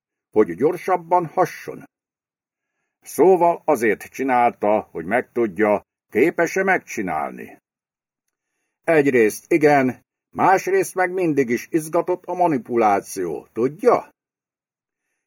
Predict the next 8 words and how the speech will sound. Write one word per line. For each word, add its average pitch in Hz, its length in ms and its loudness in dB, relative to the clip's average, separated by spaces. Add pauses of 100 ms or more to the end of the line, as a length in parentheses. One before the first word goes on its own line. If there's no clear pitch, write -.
Érdekes 143 720 2
nő 95 240 0
maga. 64 400 -12 (1080)
Az 131 260 2
utasokat 101 680 0
másodszor 117 680 0
is 110 100 0
szólították. 78 1160 -2